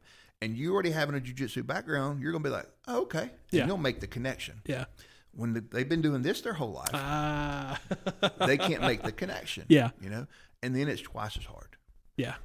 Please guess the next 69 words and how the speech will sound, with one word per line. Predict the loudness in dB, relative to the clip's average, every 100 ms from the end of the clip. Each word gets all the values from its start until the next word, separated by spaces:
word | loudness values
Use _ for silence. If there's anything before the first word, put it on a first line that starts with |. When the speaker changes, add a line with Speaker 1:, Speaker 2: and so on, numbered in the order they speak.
| -14
Speaker 1:
And | -8 -8 -6
so, | -2 0 0 -2
uh, | -2 -2
we | -2 -2
had | -2
that | -2 -2
discussion | -4 -4 -4 -4 -6
today. | -4 0 0 -2
I | -6
said, | -6 -6
"Well, | -6 -6 -8 -20 _
you | -6 0
know, | 2 2 -2 -16 -16 -8
if | -6 -2
me | 0 2
and," | 2 0 -4 -6
and | -4 -4
was | -2
talking | -2 0
about | -4 -4
the | -4
other | -2
lieutenant, | -2 -4 -2 -4 -4
the |
other | -4 -4
instructor, | -4 -4 -4 -6
I |
said, | -8 -8
"If | -6
we're |
standing | -6 -2
here | -2
talking | 0 -2 -2
and | -6
he | -6
pulls | -8 -8
a | -6
knife, | -6 -6 -4
what | -6
am |
I | -6
supposed | -10 -14
to | -10
do?" | -10 -12 _ _ _ _ _ _ _ -12
"We'll | -12
step | -6 -6 -6 -4
back, | -2 -2
create | -4 -6
distance, | -6 -8 -8
shoot | -8 -8 -8
him." | -8
I |
said, | -8 -10
"Okay." | -10 -12 _ _ -20 _ _ _ _
So | -6
what | -2 0 2
we're | 2
gonna | 2
do | 2
is | 0
we're | 0
gonna, | -2 -2 -4 -4
we're | 0
gonna | 2
put | 4
that | 2 0
to | -8
the | -10
test. | -10 -12 -16